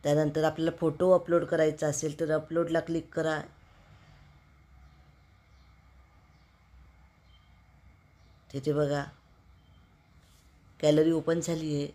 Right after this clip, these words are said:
गॅलरीतून मी फोटो घेते. फोटो क्रॉप करायचा असेल क्रॉप करू शकतो आपण.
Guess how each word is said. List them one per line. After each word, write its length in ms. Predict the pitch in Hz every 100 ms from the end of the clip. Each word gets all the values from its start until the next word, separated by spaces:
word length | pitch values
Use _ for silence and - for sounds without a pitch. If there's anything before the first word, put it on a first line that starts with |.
| -
गॅलरीतून 500 | 156 151 151 147 156
मी 180 | 156 165
फोटो 320 | 160 151 160
घेते. 440 | 156 147 139 131 131 - - - - -
फोटो 200 | 151 160
क्रॉप 340 | 160 156 156
करायचा 340 | 160 151 151
असेल 220 | 160 - 160
क्रॉप 280 | 160 160 -
करू 120 | 160
शकतो 340 | 151 165 - 160
आपण. 300 | 147 139